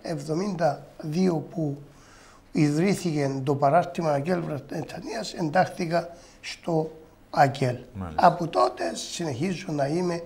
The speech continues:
Speaker 1: σε διάφορες θέσεις, σε διάφορα αξιώματα. Τα περισσότερα μου χρόνια τα πρόσφερα στην παροικιακή παιδεία.
Speaker 2: Μάλιστα.
Speaker 1: Ε, στον Σύλλογο Ελλήνων Γονέων, μετά στην οεσέκα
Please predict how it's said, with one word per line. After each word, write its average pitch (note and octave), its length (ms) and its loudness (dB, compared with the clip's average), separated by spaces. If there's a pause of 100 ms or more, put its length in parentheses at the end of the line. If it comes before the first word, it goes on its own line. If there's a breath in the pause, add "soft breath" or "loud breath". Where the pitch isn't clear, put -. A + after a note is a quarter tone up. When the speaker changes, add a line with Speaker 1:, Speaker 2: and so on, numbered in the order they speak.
(160 loud breath)
Speaker 1:
σε - 220 -6
διάφορες D3+ 640 4
θέσεις, - 340 -6
σε - 160 -8
διάφορα D3+ 460 -2
αξιώματα. - 760 -4 (1120 loud breath)
Τα G3 140 12
περισσότερα G3+ 580 6
μου F#3+ 120 4
χρόνια G#3 360 0
τα E3+ 140 0
πρόσφερα F#3 500 0
στην E3 380 -2
παροικιακή D3+ 680 0
παιδεία. B2 420 -2 (380)
Speaker 2:
Μάλιστα. D#2 380 -8 (360)
Speaker 1:
Ε, D#3 480 0
στον C#3 400 -6
Σύλλογο D#3 460 -2
Ελλήνων C#3+ 380 0
Γονέων, F3 580 0 (300)
μετά D3+ 240 4
στην - 260 -6
οεσέκα - 680 -4